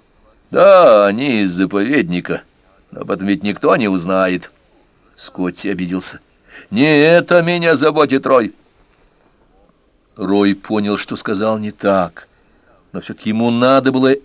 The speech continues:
это им сказать. Он хотел отдать им меха, но не мог объяснить, что он отдает им их законную долю за то, что они живые люди,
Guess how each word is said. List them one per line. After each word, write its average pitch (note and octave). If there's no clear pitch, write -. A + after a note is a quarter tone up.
это C3+
им C3+
сказать. G#2+
Он D3+
хотел D#3+
отдать D3
им F#2
меха, E2+
но G#2
не A2
мог A#2
объяснить, A2+
что -
он G2+
отдает A#2+
им D#3
их C#3+
законную D#3
долю A2+
за A2
то, C3+
что -
они C#3
живые C3+
люди, A2+